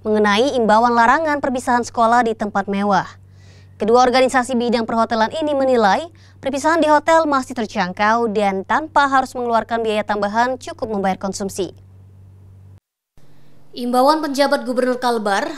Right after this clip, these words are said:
Harrison, mengenai larangan sekolah merayakan perpisahan siswa di tempat mewah menuai reaksi dari Perhimpunan Hotel dan Restoran Indonesia atau P H R I. Ketua P H R I Kalbar, Yuliardi Kamal, bilang,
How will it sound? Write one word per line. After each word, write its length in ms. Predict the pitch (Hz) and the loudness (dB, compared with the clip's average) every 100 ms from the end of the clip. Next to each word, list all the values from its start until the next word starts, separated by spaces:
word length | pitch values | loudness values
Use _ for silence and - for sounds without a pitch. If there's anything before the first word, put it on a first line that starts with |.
| 233 | -8
Harrison, 640 | 202 190 - 196 254 311 | -8 -6 -8 -6 -6 -8
mengenai 480 | 247 220 202 196 214 | -6 -4 -4 -4 -4
larangan 480 | 226 208 202 208 220 | -4 -4 -6 -6 -8
sekolah 480 | - 339 320 269 269 | -6 -2 -2 -2 -4
merayakan 640 | 247 240 233 233 226 254 | -4 -4 -2 -4 -4 -6
perpisahan 560 | 254 233 220 226 220 220 | -6 -10 -10 -8 -8 -8
siswa 400 | 240 - 226 220 | -10 -6 -4 -4
di 80 | 214 | -6
tempat 320 | 196 214 220 | -8 -8 -6
mewah 400 | 226 202 202 277 - - - - - - - - - | -4 -4 -4 -6 -12 -20 -20 -20 -20 -20 -20 -20 -14
menuai 400 | 214 214 247 330 | -8 -4 -2 -2
reaksi 400 | 320 302 294 320 | -2 -4 -4 -6
dari 240 | 254 240 233 | -2 -2 -4
Perhimpunan 480 | 240 240 220 240 233 | -6 -10 -6 -4 -4
Hotel 320 | 277 285 262 254 | -6 -4 -4 -2
dan 160 | 233 | -4
Restoran 480 | 220 226 233 220 220 | -4 -6 -6 -6 -6
Indonesia 560 | 226 214 254 254 220 220 | -6 -6 -6 -6 -6 -6
atau 320 | 247 240 226 220 | -8 -10 -10 -10
P 160 | 208 | -10
H 160 | 202 202 220 | -12 -12 -12
R 80 | |
I. 400 | 247 214 170 - - - - - - - - - - - | -12 -12 -12 -18 -20 -20 -20 -20 -20 -20 -20 -20 -20 -18
Ketua 240 | 202 220 226 | -10 -4 -4
P 80 | |
H 240 | 247 233 233 | -4 -4 -6
R 40 | 226 | -4
I 0 | |
Kalbar, 640 | 226 226 208 214 349 339 | -2 -2 -2 -2 -4 -6
Yuliardi 480 | 220 208 190 185 190 | -6 -4 -4 -6 -6
Kamal, 400 | 220 247 247 254 | -4 -2 -2 -2
bilang, 480 | 240 226 208 294 | -2 0 -2 -4